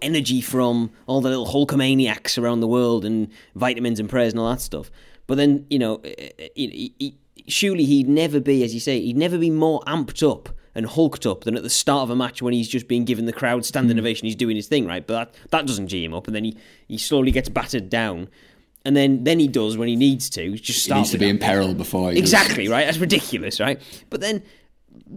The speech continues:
Speaker 1: to do this bit where he, where he sort of, he uses the spike, what kind of message is that to send out to all the little Hulkamaniacs?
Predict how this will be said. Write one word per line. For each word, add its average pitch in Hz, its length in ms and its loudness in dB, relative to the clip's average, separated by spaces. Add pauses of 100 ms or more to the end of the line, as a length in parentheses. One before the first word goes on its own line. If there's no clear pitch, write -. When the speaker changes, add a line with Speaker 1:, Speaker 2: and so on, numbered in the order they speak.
Speaker 1:
to - 100 0
do 247 220 2
this 247 140 2
bit 247 200 0
where 196 120 0
he, 190 160 -2
where 190 160 0
he 185 180 -2
sort 196 160 -6
of, 185 160 -10 (180)
he 180 120 -10
uses 196 380 0
the 202 80 0
spike, 359 460 0
what 311 200 2
kind 381 180 2
of 415 140 2
message 392 260 0
is 370 120 -2
that 508 140 -2
to - 60 -4
send - 320 2
out 143 160 -6
to 160 60 -2
all 170 100 4
the 190 80 2
little 185 240 0
Hulkamaniacs? 226 420 0